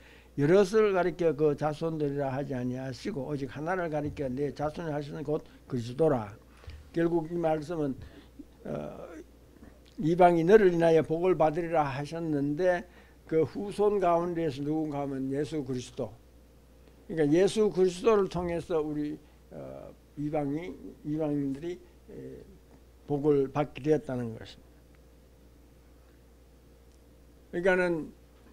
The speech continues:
예수 그리스도 안에서, 어, 복을 받게 하기 위해서 우리를 불러내셨다 이 말씀. 그러니까 부름을 받은 우리가 다른, 다른 사람들에게 복음을 전하고 예수 그리스도를 전하는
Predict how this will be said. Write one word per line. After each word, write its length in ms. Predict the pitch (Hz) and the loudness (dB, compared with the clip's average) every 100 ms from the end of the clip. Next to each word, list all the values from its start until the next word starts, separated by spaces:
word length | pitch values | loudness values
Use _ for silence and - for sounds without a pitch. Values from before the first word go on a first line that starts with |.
| - - 214 | -20 -20 -4
예수 340 | 156 160 160 | 0 0 -2
그리스도 440 | 147 147 - 180 156 | -4 -6 -4 -2 0
안에서, 640 | 196 214 147 127 180 330 - - - - - | 0 0 -2 -6 -10 -10 -14 -20 -20 -20 -20
어, 320 | - 127 - - - | -18 -16 -16 -16 -6
복을 340 | 147 147 143 | -2 0 0
받게 360 | 131 127 - 127 | -2 -10 -10 -8
하기 440 | 123 135 127 120 | -6 -8 -6 -4
위해서 480 | 127 156 156 220 311 - - - - - | -2 -2 -2 -6 -6 -12 -20 -20 -20 -10
우리를 520 | 127 131 127 131 - - - - - - | -6 -4 -4 -4 -6 -14 -20 -20 -18 -10
불러내셨다 1000 | 135 127 117 117 113 131 - 131 120 104 - 123 | -6 -6 -6 -10 -10 -8 -8 -8 -10 -10 -16 -14
이 20 | |
말씀. 320 | 120 110 - - - - - - - _ - - - - - | -12 -14 -18 -20 -20 -20 -20 -20 -20 _ -20 -20 -20 -20 -8
그러니까 260 | 190 190 139 | -2 0 0
부름을 380 | 160 190 196 | 0 2 2
받은 300 | 160 185 196 | 2 2 0
우리가 500 | 165 151 151 156 302 233 - - | -2 0 0 0 -2 -10 -20 -18
다른, 340 | 123 135 156 - | -10 -4 -4 -4
다른 200 | 151 156 | -6 -4
사람들에게 480 | 165 180 180 170 156 | -2 -4 -4 -6 0
복음을 500 | 160 175 185 165 156 | 2 2 0 -2 -2
전하고 560 | 151 151 160 160 170 | -2 -2 -2 -2 -4
예수 340 | 151 165 175 160 | -4 -4 -6 -6
그리스도를 540 | 156 151 - 170 160 | -8 -10 -10 -8 -6
전하는 720 | 143 147 151 156 151 143 147 | -4 -2 0 0 0 -2 -6